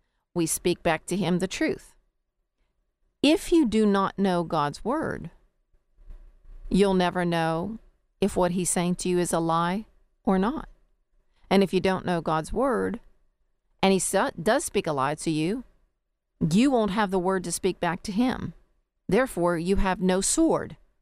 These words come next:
Verse eighteen, praying always with all prayer and supplication in the Spirit, praying in tongues. Hello? What do you think that means? Praying always with all prayer and supplication in,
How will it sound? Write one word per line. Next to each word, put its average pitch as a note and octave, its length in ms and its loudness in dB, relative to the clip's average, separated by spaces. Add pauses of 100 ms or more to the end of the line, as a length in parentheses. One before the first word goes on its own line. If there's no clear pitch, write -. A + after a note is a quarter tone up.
(2750)
Verse A3+ 260 4
eighteen, A3+ 420 0
praying B3 460 4
always A3 480 0
with F#3 160 -2 (100)
all G#3+ 280 2
prayer G#3+ 340 -2
and F#3+ 100 0
supplication F3+ 800 -4
in A3+ 220 2
the C#4 80 -4
Spirit, - 540 -2 (880)
praying G3+ 340 6
in A#3 240 2
tongues. - 680 -4 (260)
Hello? B3 640 0 (460)
What G3 120 2
do A3+ 60 -2
you C4 80 -2
think B3+ 200 0
that D4 140 0
means? B3+ 520 -2 (420)
Praying A3+ 460 2
always A3 520 0
with E3+ 160 -4
all E3+ 160 -2
prayer F#3 360 -2
and F3 100 -2
supplication F3+ 640 -2
in, E3+ 220 -2